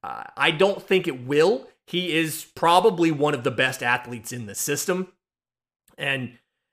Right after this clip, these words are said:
and a, a, a good defender. He has the athleticism to play short, to stick it short. If he has to move, he has the arm to play third. So I feel comfortable about the outcomes there. You're not stuck moving him in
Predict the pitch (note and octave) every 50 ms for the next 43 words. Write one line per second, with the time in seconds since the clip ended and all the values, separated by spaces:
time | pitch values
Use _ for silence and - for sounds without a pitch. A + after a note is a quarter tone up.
0 | _ _ - C3+ C3+ C#3 C#3+ C#3 D3 C#3+ C#3 - D3 D3 C#3 C3+ - C#3 C#3+ C3+
1 | C3 B2+ A2 - F3+ F3+ F#3 E3 D#3 D#3+ - - D#3 C#3+ C#3 C#3 B2+ B2+ D3 D3
2 | D3 D#3 E3+ F#3 F#3+ F3 - F3+ E3 D#3+ D3+ - D#3 C#3+ C#3+ C#3 C3+ - - C#3+
3 | B2 B2+ B2 B2+ A2+ - A#2+ A2+ A2+ A2 G#2+ - A2 G2+ G2+ G#2 G#2+ - - C#3+
4 | C#3 - - - - E3 B2+ C3 A2+ G#2 - - A2+ G2+ G2+ G2+ - - _ _
5 | _ _ _ _ _ _ _ - - G3 G#3 - A#3 A#3+ A#3 G3 G#3+ A3+ C4 C4+
6 | - - - F3 D3 C3+ C3 B2 A#2 A2 A2 A2 - _ _ _ _ _ - F#3
7 | F3 D#3+ D#3 F3+ F#3 G#3 G3+ F3+ F3 F3+ F3 F3+ F3 E3+ E3+ E3+ D#3+ D3 C3 A#2
8 | C#3+ B2+ - C3 B2 A#2 A2+ - - C#3+ A#2+ G2+ F#2+ - - _ _ _ _ -
9 | - - D3+ D#3 - - F#3+ F#3 F#3 F#3+ F#3+ F#3 F#3 F#3+ D3+ D3+ D#3 D3+ C#3 D3
10 | D3 C#3+ D3 C#3+ C#3 C3 C3 - _ - C#3 D#3 D#3+ - - - - C#3+ B2+ B2
11 | A2+ A2 C3 B2+ B2 A#2+ A#2 C#3 D3+ E3 E3+ - - - - - E3+ D#3+ - D#3
12 | C#3+ D3+ D#3 D3 D#3 C#3 B2 C#3 C3 B2 B2 - - G#3 G#3 G#3+ F#3 D3 B2 A#2
13 | A#2+